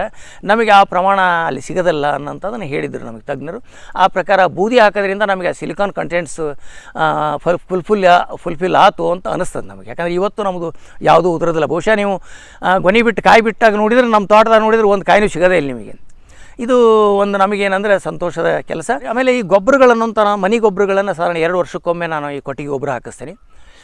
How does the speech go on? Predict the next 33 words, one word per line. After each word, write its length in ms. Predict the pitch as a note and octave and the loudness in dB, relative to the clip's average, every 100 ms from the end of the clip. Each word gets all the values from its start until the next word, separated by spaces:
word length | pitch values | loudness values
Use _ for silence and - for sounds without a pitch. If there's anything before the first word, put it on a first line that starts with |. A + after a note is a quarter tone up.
| - | -4
ಅದ್ರ 160 | F3+ G#3 | 0 2
ಜೊತೆಗೆ 580 | G#3+ A#3 D4 D4 C4+ G#3+ | 2 0 0 2 2 0
ಜೀವಾಮೃತ, 560 | F3 G#3+ A#3+ A#3 G#3 A3 G#3+ G#3 G3+ | 0 2 4 2 2 4 6 6 2
ನಾವು 140 | F#3 | 0
ಮೊದಲಿಂದನೂ 520 | D3+ G3+ B3 C4 C4 | 2 4 6 6 6
ಜೀವಾಮೃತ 440 | G3 G#3+ G#3 G3+ G3 | 4 4 2 2 0
ಮಾಡ್ತ-, 360 | E3 C#3 - | 0 -4 -6
ಮಾಡ್ಕೊತ 420 | C#3+ D3 C3+ C3 | -4 -4 -4 -8
ಬಂದೆ. 320 | B2+ G#2+ G2+ - - | -8 -10 -18 -12 -2
ಸಾಧಾರಣ 340 | F3+ G#3+ G#3+ | 2 2 4
ಅವಾಗ 200 | G3 G#3 | 2 0
ನಾನು 380 | G3 F#3+ F#3+ F#3 - - - | -2 -2 -4 -8 -14 -8 0
ಪ್ರತಿ 220 | A3+ D4 | 2 0
ತಿಂಗಳು 260 | D4 C#4+ | -2 0
ಜೀವಾಮೃತ 400 | A#3+ F#3 E3+ D#3 | 0 0 -2 -2
ಮಾಡ್ತಿದ್ದೆ. 500 | D3 C3 B2 A#2+ D3+ - - - - | -6 -6 -8 -10 -14 -16 -20 -16 -6
ಈಗ 260 | A3 C4 | -2 2
ನಾ 100 | B3 | 2
ಪ್ರತಿ 260 | A3 F#3+ G3 | 2 -2 -6
ತಿಂಗಳು 240 | F#3+ F#3 | -8 -6
ಜೀವಾಮೃತ 440 | C#3 C#3+ C#3+ B2+ C#3+ | -6 -6 -8 -6 -8
ಮಾಡೋದಿಲ್ಲ. 420 | A2 A#2+ G#2 A#2 A#3 - - - - - | -8 -10 -10 -14 -16 -20 -20 -20 -10 0
ಆ, 360 | G3+ G3 F#3+ | 2 4 4
ಅದ್ರ 120 | F#3 F#3 | 2 0
ಜೊತೆಗೆ 320 | F3+ G3+ G#3 | -4 -2 -2
ಸಾಧಾರಣ 340 | E3+ F#3+ F#3 F3 E3+ | 2 2 2 0 0
ನಾನು 380 | E3+ E3 D#3+ D#3 | -2 -4 -6 -4
ಎರಡು 220 | D3+ F3+ | -2 -2
ತಿಂಗಳ, 240 | - D#3 D#3 | -2 -6 -4
ಮೂರು 260 | D3 D3+ | -4 -8
ತಿಂಗಳಿಗೊಮ್ಮೆ 400 | - C#3+ C#3 D3 | -10 -10 -10 -12
ಜೀವಾಮೃತ 400 | A#2+ C3+ B2+ A#2 | -12 -12 -12 -12
ಮಾಡ್ತೇನೆ. 420 | A#2+ A2+ A2+ C#3+ | -14 -14 -16 -18